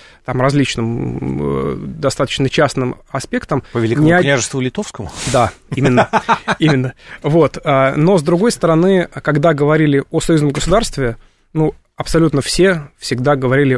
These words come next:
Speaker 1: о необходимости сохранения и развития. И, в принципе, общаясь с, а, белорусскими экспертами, я это подолгу, в том числе, профессиональной деятельности общаюсь с ними достаточно много, особенно в последние пару лет. Э, ну, нет ни одного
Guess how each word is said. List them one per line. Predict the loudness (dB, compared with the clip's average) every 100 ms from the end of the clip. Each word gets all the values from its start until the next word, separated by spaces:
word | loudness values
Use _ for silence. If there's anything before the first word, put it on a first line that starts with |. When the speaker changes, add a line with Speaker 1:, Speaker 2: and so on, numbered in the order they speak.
| 0
Speaker 1:
о | 0
необходимости | 0 -2 -2 2 0 -2 -4 -4 -4 -10
сохранения | -10 0 4 4 4 2
и |
развития. | 0 2 0 -2 -6
И, | -4
в |
принципе, | 0 0 0 -2
общаясь | 0 2 2 2
с, | -2 -4 0 -2 -4 -16 _ _
а, | -4 -2 0
белорусскими | 2 4 2 0 -2 -2
экспертами, | -2 -2 0 -2 0
я | -2 -4 -10 _ -18
это | -16 -16 -18 _ _
подолгу, | -2 0 0 0
в | -4
том | -8
числе, | -6 -6 -6 -8 -20 _
профессиональной | -8 -2 0 2 2
деятельности | 0 -2 -4 -4
общаюсь | -2 -2 -2
с | -2
ними | -4 -2
достаточно | -4 -4 -2 -2
много, | 0 -2
особенно | -4 -4 -4
в |
последние | -6 -6 -4 -2
пару | -2 0
лет. | 0 -2 -8 -20 -20 _ -12
Э, | -6 -4
ну, | -4 -6 0
нет | 2 2
ни | 0
одного | 2 2 2 0